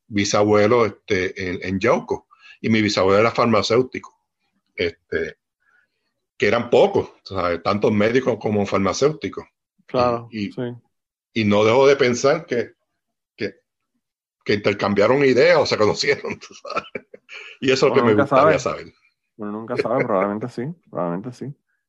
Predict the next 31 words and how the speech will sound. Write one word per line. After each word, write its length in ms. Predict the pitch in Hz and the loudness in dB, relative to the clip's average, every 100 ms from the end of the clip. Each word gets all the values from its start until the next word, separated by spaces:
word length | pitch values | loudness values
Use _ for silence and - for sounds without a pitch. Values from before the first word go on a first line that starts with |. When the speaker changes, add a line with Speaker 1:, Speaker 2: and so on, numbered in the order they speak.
| - | -14
Speaker 1:
Tú 120 | - | -14
sabes. 220 | 92 80 _ _ 107 | -14 -20 _ _ 0
Speaker 2:
Eh, 640 | 104 98 95 90 87 82 87 175 _ _ | 0 2 0 -2 -4 -6 -12 -20 _ _
sí, 340 | _ _ 98 117 | _ _ -2 2
mano, 300 | 123 143 156 | 2 4 4
hay, 180 | 131 156 - | 4 2 2
hay 180 | 131 | 2
un 440 | 165 233 240 226 175 | 4 2 0 -2 0
director 460 | 165 135 - 135 | 0 0 -2 -4
que 100 | 165 | -2
tiene 160 | 160 127 | -4 -4
tu 60 | 123 | -6
apellido, 420 | 120 107 127 123 | -6 -6 -6 -10
me 140 | 107 | -10
parece. 360 | 101 90 107 110 _ _ _ _ _ _ _ _ _ _ _ _ _ - | -6 -6 -8 -16 _ _ _ _ _ _ _ _ _ _ _ _ _ -14
Un 120 | 113 | -8
director 440 | 113 123 - 123 | -6 -4 -4 -4
de, 600 | 120 113 104 101 95 92 - - | -2 -2 -2 -4 -8 -10 -14 -18
me 240 | 165 156 123 | -20 -16 -12
parece 180 | 104 120 | -12 -8
que 60 | |
él 40 | 143 | -8
es 60 | |
canadiense. 480 | - 143 110 147 - | -4 -4 -4 -6 -10
O 880 | 104 _ _ _ _ _ _ _ - | -20 _ _ _ _ _ _ _ -2
sea, 160 | 127 120 | -2 0
que 240 | 110 98 | 0 0
parece 260 | 110 104 113 | 2 2 0
que 80 | 120 | -4
tu 80 | |
familia 520 | 131 123 120 131 127 | -2 -2 0 0 0